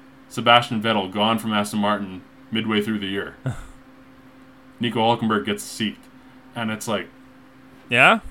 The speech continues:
Speaker 2: <laughs>
Speaker 1: is it worth them looking at Nico for a race if all of a sudden by race five, Sebastian hasn't finished higher than thirteenth?
Speaker 2: I mean, it might not be a terrible idea. I mean, Vettel's looked pretty bad. He's,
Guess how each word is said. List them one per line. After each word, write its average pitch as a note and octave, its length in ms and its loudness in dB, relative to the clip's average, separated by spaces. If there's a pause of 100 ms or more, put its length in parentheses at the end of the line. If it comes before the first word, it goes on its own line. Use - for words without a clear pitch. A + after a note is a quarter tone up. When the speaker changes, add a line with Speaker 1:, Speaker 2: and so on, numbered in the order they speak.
(200)
Speaker 2:
<laughs> - 340 0
Speaker 1:
is D#3+ 140 0
it A#2 120 2
worth C#3 320 2
them B2 240 2
looking C3 380 0
at A2 200 0
Nico A2+ 380 -2
for A2 240 0
a G#2 80 2
race G#2 400 2
if A2+ 120 -8
all A2+ 140 2
of A2 60 0
a G#2 40 -6
sudden A2 220 -2
by G#2 80 2
race G#2 260 0
five, G#2+ 500 0
Sebastian G#2 520 0
hasn't G#2 280 -4
finished B2+ 300 -4
higher G2 280 -2
than F#2 160 -12
thirteenth? F#2 680 -12 (760)
Speaker 2:
I A#2+ 80 0
mean, C#3+ 200 4
it D#3+ 120 4
might D3 280 4
not E3+ 280 2
be C#3+ 160 4
a D3 80 2
terrible C3 500 2
idea. C3 560 0
I G#2+ 140 -4
mean, A#2 360 -2
Vettel's B2+ 460 0
looked C3 220 -4
pretty C3 240 -2
bad. B2+ 480 4
He's, B2+ 260 -4